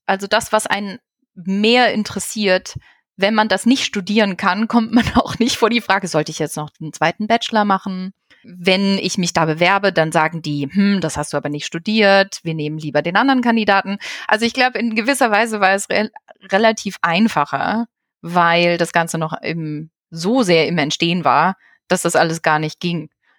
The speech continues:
Und außerdem ist Social Entrepreneurship also so verknüpft mit anderen Themen, die so Metathemen sind. Wie wirtschaften wir eigentlich? Wie investieren wir Geld?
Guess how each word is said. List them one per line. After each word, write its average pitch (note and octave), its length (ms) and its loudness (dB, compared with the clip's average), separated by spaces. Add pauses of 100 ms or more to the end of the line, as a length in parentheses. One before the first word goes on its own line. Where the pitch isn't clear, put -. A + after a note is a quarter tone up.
(380)
Und F3+ 300 0
außerdem G3+ 440 2
ist - 200 -4
Social G#3 260 2
Entrepreneurship F#3+ 720 0
also F3+ 400 0
so F#3+ 400 0
verknüpft A#3 560 0
mit G3+ 180 -2
anderen G3+ 460 0
Themen, G#3+ 420 2
die F#3 120 -4
so F3+ 120 0
Metathemen F3 840 2
sind. D#3+ 460 0 (680)
Wie E3 340 -10
wirtschaften A#3+ 540 -2
wir F#3+ 200 0
eigentlich? E3 1000 -2 (1120)
Wie F#3+ 460 -2
investieren F#3 1000 -2
wir D#3 240 0
Geld? A3+ 720 0